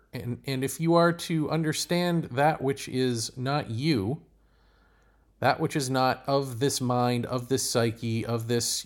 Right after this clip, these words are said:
human collective stream, you can't be in the stream anymore. But what are you to do, little fish? For you are of the stream.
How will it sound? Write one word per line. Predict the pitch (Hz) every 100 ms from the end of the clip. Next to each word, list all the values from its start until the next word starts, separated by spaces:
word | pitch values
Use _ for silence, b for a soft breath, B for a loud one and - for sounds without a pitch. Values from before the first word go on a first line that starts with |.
| 147
human | - 143 131 120
collective | 113 117 123 117 117 107
stream, | 104 - - - 127 117 95 110 143 _ _ _ _ _ _ _ _ _ _ _ _ _ _ _ _ _ _ _
you | 135
can't | - 160 165
be | 160
in |
the | 156
stream | - 190 196
anymore. | 120 107 98 95 95 - _ _ _ _ _ _ _ _ _ _ -
But | - 131
what | 156
are | 160
you | 160
to | 147
do, | 147 196 349 311 127 -
little | 123 117
fish? | 107 - 175 311 - - -
For | 160 185
you | 220 254
are | 226 381 392 202 139
of | - 117
the | 117
stream. | - 120 117 107 101 92 -